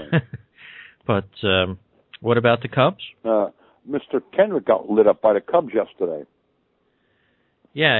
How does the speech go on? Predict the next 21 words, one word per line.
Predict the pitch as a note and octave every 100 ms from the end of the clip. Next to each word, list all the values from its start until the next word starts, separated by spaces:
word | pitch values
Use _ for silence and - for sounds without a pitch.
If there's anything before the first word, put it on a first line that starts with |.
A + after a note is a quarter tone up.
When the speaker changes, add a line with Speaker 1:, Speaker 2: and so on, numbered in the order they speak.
| B2+
Speaker 2:
after | D3 - C#3
a | C3+
promising, | - D3+ D3+ E3 D#3+ - D3 D3 C#3+
uh, | C3+ -
opening | D3 D3+ C#3+ C#3
day | B2+ D3+ G3
start | - B2 G#2+ G#2+
with | A2 -
the, | A2 G#2 G#2
uh, | G2 G2
Rockies, | G2 G2+ G2+ G#2 A#2+ B2 B2
yeah, | B2+ B2 G#2+
he, | A2+ A2 G#2 _ -
he | A#2 A2+
reverted | A2 A2+ A2 A2+ A#2 G#2+
back | A2 A2 A#2 -
to, | A#2 A#2 G#2
Speaker 1:
<laughs> |
Speaker 2:
uh, | G2+ G2 G#2 - _ _ _ -
a |
bad | F#2+ A2+ C#3+